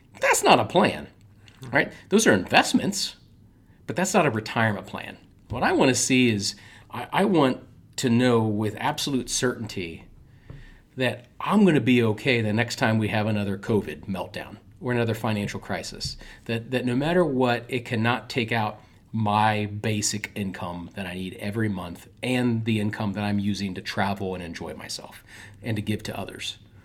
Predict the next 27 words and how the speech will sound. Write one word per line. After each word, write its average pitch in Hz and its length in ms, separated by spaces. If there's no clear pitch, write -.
or 120 80
spend 113 280
time 101 220
with 95 100
my 92 140
grandkids. - 600
So 117 320
don't 190 180
get 226 140
confused 160 460
with, 120 220
"Well, 131 160
I've 139 100
got 135 120
an, 107 280
an 127 200
investment 110 520
advisor 104 480
and 101 220
I, 107 120
I 110 120
like 110 200
him, 104 100
he's 98 120
a - 20
good 101 140
guy," 98 380